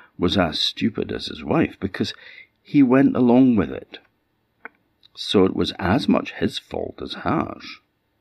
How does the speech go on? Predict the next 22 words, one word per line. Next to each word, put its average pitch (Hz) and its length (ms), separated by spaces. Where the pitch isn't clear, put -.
But - 480
they 85 140
had 76 240
got - 260
too 73 220
greedy. 65 500
They 82 120
had 78 200
asked 92 400
for - 120
too - 320
much. - 500
And, 107 260
you 110 120
know, 165 380
the 87 140
old 139 220
man 127 320
went 104 260
back 90 280
to 95 100
fishing, - 640